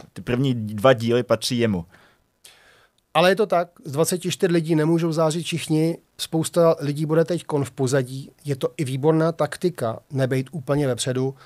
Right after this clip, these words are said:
Speaker 2: to všechno nahrává Mikýřovi do, do karet. U nás jsme měli Adama, který zářil, od začátku byl člověk, který byl,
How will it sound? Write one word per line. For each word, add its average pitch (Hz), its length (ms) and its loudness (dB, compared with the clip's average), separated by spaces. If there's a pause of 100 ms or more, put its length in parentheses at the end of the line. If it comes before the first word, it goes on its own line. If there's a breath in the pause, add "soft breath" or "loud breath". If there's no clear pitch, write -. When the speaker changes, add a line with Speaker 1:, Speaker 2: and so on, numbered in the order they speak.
(140)
Speaker 2:
to 135 100 -4
všechno 160 300 0
nahrává 147 360 2
Mikýřovi 143 480 -2
do, 135 460 -2
do 127 100 -6
karet. 131 420 -2 (460 soft breath)
U 151 100 -4
nás 170 280 4
jsme 170 180 -2
měli 165 260 0
Adama, 143 400 -2 (140)
který 135 440 -2
zářil, 139 640 2
od 139 80 -4
začátku 143 500 -2
byl 143 160 0
člověk, 143 360 0
který 139 300 -2
byl, 139 340 0